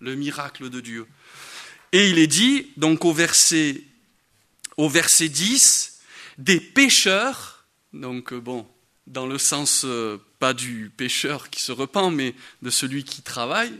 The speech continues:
des pécheurs se tiendront sur ses bords. Ça, c'est le symbole de l'activité.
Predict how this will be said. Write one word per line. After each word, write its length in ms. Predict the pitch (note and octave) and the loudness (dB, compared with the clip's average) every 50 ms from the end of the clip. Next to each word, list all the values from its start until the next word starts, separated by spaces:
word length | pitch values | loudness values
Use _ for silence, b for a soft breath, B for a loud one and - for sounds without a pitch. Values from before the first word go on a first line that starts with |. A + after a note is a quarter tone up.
| - | -14
des 160 | - C#3 C#3+ C#3 | -4 -4 -4 -4
pécheurs 560 | C#3+ - A3 G#3+ - - A3 G#3+ A#3 A3 - | -2 -4 -2 0 0 0 0 -2 -2 -2 -2
se 140 | - - E3+ | -2 -2 -2
tiendront 800 | D#3+ - - - - A3+ A3 A3 G#3 F3+ D#3 C#3 C#3 B2+ A#2 - _ _ _ _ _ _ _ _ | 0 2 2 2 2 0 -2 -6 -6 -8 -8 -8 -10 -12 -14 -16 _ _ _ _ _ _ _ _
sur 220 | - - C3+ - | -14 -10 -6 -6
ses 160 | - - C#3+ | -6 -6 -6
bords. 240 | B2 A#2+ A2 G2+ B B B B B B | -6 -8 -10 -10 B B B B B B
Ça, 180 | - - F#3+ F#3+ | -8 -6 -4 -4
c'est 160 | - - F3 | -2 0 0
le 100 | D#3 D3+ | 0 0
symbole 460 | - - G3 F#3 F3+ F3 G#3 A3 F3+ | -2 -2 -2 -4 -6 -4 -6 -6 -4
de 80 | C#3+ C3+ | -4 -4
l'activité. 960 | C#3 D#3 G3 G#3 - - - - - - F#3+ D#3+ D#3 D3 C#3+ - C3+ A2+ | -2 -2 -4 -4 -6 -10 -10 -10 -10 -10 -10 -12 -14 -16 -16 -16 -18 -18